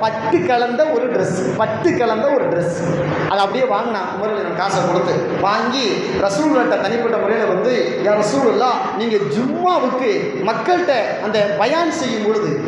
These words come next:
அந்த குத்துபா ஓதும் பொழுது, இந்தாங்க இந்த Dress-ஐ போட்டுக்கிட்டு நீங்க ஓதுனீங்கன்னா எவ்வளவு அழகா இருக்கும்.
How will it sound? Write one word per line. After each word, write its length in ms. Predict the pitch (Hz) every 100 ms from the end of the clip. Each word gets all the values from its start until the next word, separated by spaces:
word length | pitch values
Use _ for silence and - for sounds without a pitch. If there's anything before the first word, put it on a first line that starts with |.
| -
அந்த 120 | 208
குத்துபா 520 | 208 320 359 359 294
ஓதும் 320 | 247 254 240
பொழுது, 220 | 226 240 196 165 196
இந்தாங்க 640 | 233 277 233 185 - 156
இந்த 140 | 208
Dress-ஐ 420 | 208 208 247 - -
போட்டுக்கிட்டு 800 | 240 254 254 240 214 196 - -
நீங்க 180 | 196 190
ஓதுனீங்கன்னா 760 | 180 277 302 262 226 233 214
எவ்வளவு 520 | 202 208 415 349 339 269
அழகா 360 | 180 226 247
இருக்கும். 300 | 202 175 170